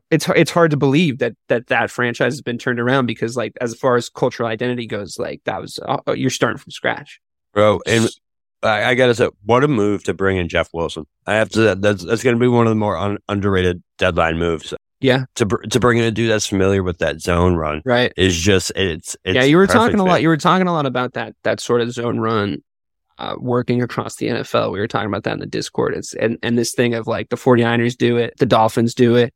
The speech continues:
Speaker 1: uh, speedy, speedy dump and run guys, uh,
Speaker 2: Yeah, man.
Speaker 1: lit-, like, kinda sorta littering your, your offense. And that being,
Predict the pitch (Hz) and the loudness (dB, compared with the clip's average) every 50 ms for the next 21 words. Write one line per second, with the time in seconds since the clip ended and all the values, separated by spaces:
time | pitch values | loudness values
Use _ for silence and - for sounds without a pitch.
0 | _ _ _ _ _ _ _ - 110 101 87 87 - 52 - - - _ _ _ | _ _ _ _ _ _ _ -4 -2 -2 -2 -2 -4 -6 -8 -8 -10 _ _ _
1 | - - - 160 - - - - 165 156 156 165 151 156 147 143 135 127 139 147 | -18 -14 -6 -4 -4 -4 0 2 2 2 4 4 2 2 2 0 -2 -4 -6 -10
2 | _ _ _ _ _ - - - - - 165 165 165 151 160 151 147 139 127 - | _ _ _ _ _ -10 -10 -8 -4 -4 -2 0 0 0 2 2 0 -2 0 2
3 | 139 135 135 127 - 127 120 117 113 110 110 113 104 107 - - - 98 117 - | 2 2 4 2 2 0 2 2 0 0 -2 -4 -6 -6 -8 -10 -12 -12 -12 -12
4 | - - - - _ _ _ 120 104 - - - - - 78 - 143 139 139 131 | -14 -14 -16 -18 _ _ _ -4 -4 -2 -4 -4 -4 -4 -4 -2 0 2 2 4
5 | - 127 117 120 - 147 131 123 123 - - 151 131 117 117 123 135 139 135 135 | 4 2 2 2 0 0 0 0 0 0 0 2 2 2 2 4 4 4 4 4
6 | 127 120 117 120 120 113 110 110 107 - - 117 113 117 117 113 117 - - 107 | 2 2 0 -2 -4 -6 -6 -8 -8 -8 -8 -6 -4 -2 -2 -4 -4 -6 -6 -6
7 | 110 110 110 - - - - _ _ _ _ _ _ - 135 127 123 123 120 113 | -6 -8 -10 -12 -14 -16 -18 _ _ _ _ _ _ -2 0 0 0 0 0 -2
8 | 113 113 117 - - 147 143 131 127 131 - - 139 127 123 120 120 120 107 | -4 -4 -6 -8 -4 0 0 2 2 0 0 0 0 2 2 0 0 -2 -6